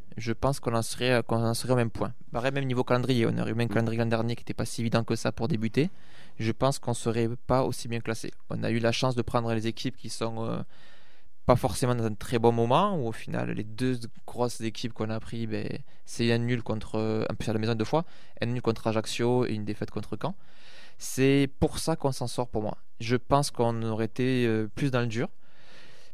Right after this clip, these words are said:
Speaker 1: Mais bon, tant mieux, tant mieux, hein, c'est le hasard aussi, c'est parti, euh, c'est parti de ça, c'est de,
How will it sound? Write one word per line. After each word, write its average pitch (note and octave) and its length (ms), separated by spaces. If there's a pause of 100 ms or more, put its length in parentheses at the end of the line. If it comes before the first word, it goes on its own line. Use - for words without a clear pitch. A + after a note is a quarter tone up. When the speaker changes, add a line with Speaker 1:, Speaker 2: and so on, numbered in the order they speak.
(140)
Speaker 1:
Mais B2 380
bon, G#2+ 160 (280)
tant A2 100
mieux, C#3+ 380
tant A#2+ 100
mieux, F3+ 140
hein, D3 60
c'est - 120
le A2 80
hasard A2 200
aussi, D#3 300
c'est A2+ 160
parti, A2+ 380
euh, G#2+ 60
c'est A2 120
parti G#2+ 160
de G#2+ 100
ça, D#3+ 180
c'est A#2 120 (100)
de, A2 140